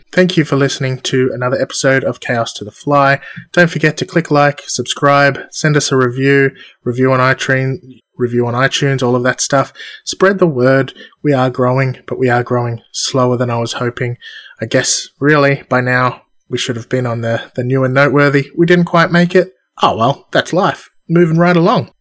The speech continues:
I'm just happy to be able to make these, uh, recordings 'cause I'm actually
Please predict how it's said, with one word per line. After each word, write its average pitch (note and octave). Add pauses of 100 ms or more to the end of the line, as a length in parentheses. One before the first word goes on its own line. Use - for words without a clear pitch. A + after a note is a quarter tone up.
(480)
I'm C#3+
just -
happy A2+
to B2+
be B2
able A#2+
to B2
make A#2+
these, A#2+
uh, B2 (220)
recordings B2+
'cause -
I'm B2+
actually B2+